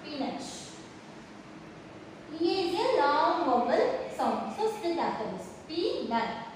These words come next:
Peanut. Is it clear for you, please?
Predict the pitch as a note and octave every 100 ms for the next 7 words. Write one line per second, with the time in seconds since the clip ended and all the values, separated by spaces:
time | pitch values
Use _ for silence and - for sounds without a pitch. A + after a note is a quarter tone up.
0 | - G#4+ G4+ E4 - - - - - -
1 | - - - - - - D#4 D#4+ F4+ F4
2 | E4+ E4+ F4 F4 E4+ F#4 A#4